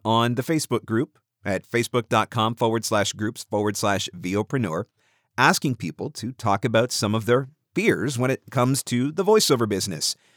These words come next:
One of the things that I have discovered as a coach is that whether people realize it or not, at the root of almost every single challenge that they come to me with from a business and marketing standpoint, there is a fear.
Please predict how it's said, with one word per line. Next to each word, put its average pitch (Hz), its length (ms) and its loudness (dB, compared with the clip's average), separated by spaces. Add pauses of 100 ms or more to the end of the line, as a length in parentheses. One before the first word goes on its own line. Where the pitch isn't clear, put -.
(240)
One 165 260 6
of 240 120 6
the 226 80 4
things 185 320 0
that 175 120 4
I 143 140 4
have 147 200 0
discovered 117 600 2
as 104 200 0
a 101 60 -8
coach - 640 -8 (420)
is 120 140 0
that 139 160 6
whether 135 200 6
people 196 380 0
realize 120 560 4
it 104 80 -4
or 98 80 -2
not, 95 400 -2 (720)
at 135 180 4
the 139 120 6
root 180 300 6
of 139 180 2
almost 123 400 2
every 156 400 0
single 143 340 -2
challenge 110 480 0
that 107 160 -2
they 98 140 2
come 117 320 -4
to 110 140 -4
me 85 120 -6
with 76 240 -8
from 110 220 -4
a 107 40 -4
business 123 460 0
and 127 100 0
marketing 117 440 0
standpoint, 113 600 -2 (720)
there 101 220 2
is 98 120 0
a 101 60 -4
fear. 87 420 -6